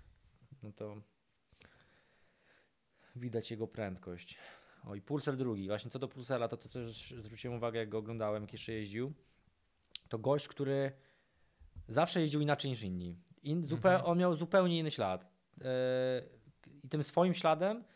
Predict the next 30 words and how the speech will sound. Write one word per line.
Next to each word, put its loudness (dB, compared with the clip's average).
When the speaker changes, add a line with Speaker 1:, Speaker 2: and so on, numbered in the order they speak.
Speaker 1:
jechał 4
równie 2
szybko, -2
co, 4
co -10
cała 4
reszta. 0
Mm, -4
e, -6
ale -2
za 0
jakoś 0
zawsze -2
miał -2
równiej. -4
No, -8
no, -6
no, -6
Speaker 2:
Mniej 6
się 2
męczył, 2
tak 2
Speaker 1:
mniej 4
się 0
Speaker 2:
jakby. 6
Speaker 1:
męczył 4
na 4
pewno, 0
ale 0
to -2